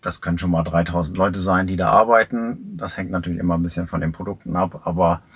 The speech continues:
äh, da haben sie das häufig, gerade in Deutschland, der Großteil der Redaktionen ist nicht dreißig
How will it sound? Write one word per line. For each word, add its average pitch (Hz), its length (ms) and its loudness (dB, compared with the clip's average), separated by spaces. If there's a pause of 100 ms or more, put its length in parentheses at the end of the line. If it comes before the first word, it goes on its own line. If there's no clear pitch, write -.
(340)
äh, 90 220 4
da 87 240 4
haben 98 180 4
sie 90 100 0
das 85 260 -4
häufig, 110 760 2 (140)
gerade 87 300 2
in 82 100 2
Deutschland, 90 640 2 (180)
der 82 140 -2 (140)
Großteil 113 680 4
der 101 200 2
Redaktionen 95 840 0 (400)
ist - 340 -10 (300)
nicht 127 360 2
dreißig 110 760 0